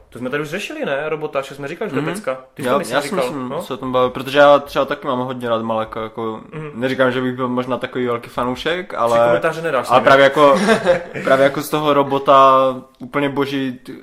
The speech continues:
Speaker 2: výkon a těším se na to, co ukáže dál, no.
Speaker 1: Bude poslední serka teď, no, v tom
Speaker 2: Mhm.
Speaker 1: Robotovi teď oznámili.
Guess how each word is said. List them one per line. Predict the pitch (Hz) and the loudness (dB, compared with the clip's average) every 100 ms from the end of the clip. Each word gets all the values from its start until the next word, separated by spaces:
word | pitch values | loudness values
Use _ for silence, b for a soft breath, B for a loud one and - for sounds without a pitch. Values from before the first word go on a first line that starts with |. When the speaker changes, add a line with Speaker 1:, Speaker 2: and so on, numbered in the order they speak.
| 101 | -16
Speaker 2:
výkon | 120 123 123 127 127 123 | -12 -12 -4 0 0 0
a | |
těším | 120 123 127 | -4 -8 -10
se | - | -6
na | 117 | -6
to, | 123 | -6
co | 139 | -10
ukáže | 117 127 127 | -4 -4 -2
dál, | 131 139 | -2 -2
no. | 110 110 - | -4 -10 -4
Speaker 1:
Bude | 165 | -4
poslední | 170 180 175 | -2 -6 -4
serka | 185 139 | -4 -4
teď, | 120 110 | -8 -10
no, | 107 120 | -10 -10
v | |
tom | - 117 | -12 -8
Speaker 2:
Mhm. | 131 | -6
Speaker 1:
Robotovi | 127 123 110 107 | -6 -8 -10 -14
teď | 107 - | -18 -18
oznámili. | 117 110 110 | -16 -14 -14